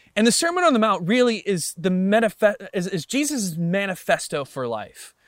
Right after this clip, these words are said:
Like, if you wanna know what Jesus cares about, you wanna know what his heart is, you wanna know what Jesus is gonna invest in, you wanna know what Jesus' expectations are if you're gonna follow him, read the Sermon on the Mount.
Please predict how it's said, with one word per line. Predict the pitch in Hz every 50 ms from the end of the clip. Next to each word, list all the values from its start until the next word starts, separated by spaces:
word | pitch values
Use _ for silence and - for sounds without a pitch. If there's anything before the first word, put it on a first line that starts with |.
| _ _ _ _ - -
Like, | 190 185 170
if | 202 180
you | 240 294
wanna | 302 294 277 262
know | 233 220 220
what | 214 208 170
Jesus | 139 - 175 190 185 165 185 165 -
cares | - - 170 170 180 165 147
about, | 175 156 175 170 170 170 170 151
you | 160 170 214
wanna | 262 247 220
know | 208 208
what | 202 190
his | 180 165
heart | - - - 156 165 170 165
is, | 170 175 170 156
you | 185
wanna | 214 247 247
know | 220 220
what | 202 151
Jesus | 131 156 180 175 170 165
is | 170 160 156 147
gonna | 180 170 151
invest | 156 139 123 117 147 143 160 165 - -
in, | - 160 165 165 170 165
you | 165 202
wanna | 247 269 240
know | 214 214 214
what | 208 202 160 147
Jesus' | 143 175 208 190 170 185 165 170 160 - -
expectations | 190 196 - - - 160 - - - 165 175 196 - 208 202 185
are | 196 196 202 202
if | 202 -
you're | - 165
gonna | 180 165 147
follow | - - 143 147 170 202 208
him, | 208 208 233 254 254 247 - - - - - - _ _ _
read | 175 156 160 190 254 277 285 262 214 208
the | 233
Sermon | 196 - - 214 202 202 196 196 196 190 - _
on | 143 160 170 165 160
the | 151 147
Mount. | 147 147 135 110 92